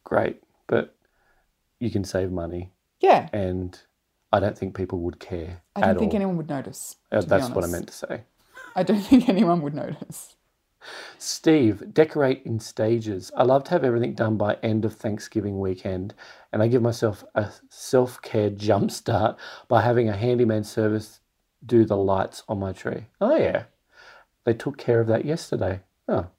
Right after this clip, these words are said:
Speaker 1: there you go.
Speaker 2: Steve's
Speaker 1: Uh,
Speaker 2: on top
Speaker 1: then
Speaker 2: of
Speaker 1: it's
Speaker 2: it.
Speaker 1: ready for me to do the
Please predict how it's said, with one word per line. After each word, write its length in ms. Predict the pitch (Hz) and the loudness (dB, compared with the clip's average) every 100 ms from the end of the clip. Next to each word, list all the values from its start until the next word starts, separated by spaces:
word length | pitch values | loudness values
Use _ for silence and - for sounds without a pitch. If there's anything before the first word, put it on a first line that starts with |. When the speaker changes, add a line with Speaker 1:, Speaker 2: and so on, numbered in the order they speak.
| _ - | _ -8
Speaker 1:
there 100 | 110 | -4
you 120 | 117 | -2
go. 300 | 202 165 95 _ _ - _ _ _ _ _ | -2 -4 -8 _ _ -20 _ _ _ _ _
Speaker 2:
Steve's 180 | - 127 | -4 0
Speaker 1:
Uh, 40 | |
Speaker 2:
on 60 | 120 | 2
top 120 | 175 | 2
Speaker 1:
then 140 | 165 156 | 4 4
Speaker 2:
of 40 | |
Speaker 1:
it's 120 | 160 151 | 2 4
Speaker 2:
it. 40 | |
Speaker 1:
ready 220 | 139 156 | 6 6
for 160 | 143 143 | 2 2
me 140 | 131 | 2
to 100 | 123 | 0
do 180 | 117 120 | 2 4
the 140 | 113 | 4